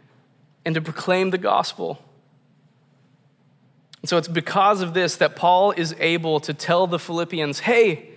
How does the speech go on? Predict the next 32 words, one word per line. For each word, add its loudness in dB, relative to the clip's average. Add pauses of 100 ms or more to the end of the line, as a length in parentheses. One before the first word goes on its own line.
(760)
my 4
imprisonment, 2
it 0
has 0
served 2 (200)
to -2
advance 0
the -4
gospel. -4 (1400)
I've 2
gotten 4
to -2
preach -2
to -6
the 2
imperial 0
guard, 2 (440)
and -8
they've -6
come 0
to 0
know 4
Christ. 2 (500)
It's -10
not 0
been 2
an 2
obstacle, 0
it's -6
been 0
an 2
invitation." -4